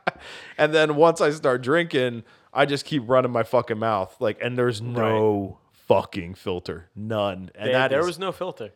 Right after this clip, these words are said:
Speaker 1: Exactly. And that's, the, yeah, exactly. Like, you know, when you're drunk off your ass and you're throwing out more N-bombs than a skinhead rally, <laughs> you know there's a fucking problem. <laughs>
Speaker 2: Whoa. Yeah, it got, uh, it got pretty fucking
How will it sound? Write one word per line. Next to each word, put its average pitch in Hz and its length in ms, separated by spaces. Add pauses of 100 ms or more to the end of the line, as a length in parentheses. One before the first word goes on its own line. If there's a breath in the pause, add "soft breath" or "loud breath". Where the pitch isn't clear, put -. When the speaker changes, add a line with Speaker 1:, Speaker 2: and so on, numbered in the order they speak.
Speaker 1:
Exactly. 131 600
And 131 80
that's, 131 160
the, 147 160
yeah, 160 180
exactly. 156 480
Like, 135 260
you 170 80
know, 131 160
when 151 200
you're 139 180 (140)
drunk 160 320
off 143 160
your 135 80
ass 135 240
and 123 40
you're 120 80
throwing 131 280
out 123 100
more 127 180
N-bombs 120 460
than 113 140
a - 20
skinhead 131 460
rally, 113 340 (140)
<laughs> - 140
you 180 120
know - 240
there's 160 180
a 175 60
fucking 165 380
problem. 143 640 (460)
<laughs> - 440
Speaker 2:
Whoa. 127 400 (1040 soft breath)
Yeah, 190 300
it 185 100
got, 185 240
uh, 160 300 (120)
it 143 160
got 131 220
pretty 139 220
fucking 117 580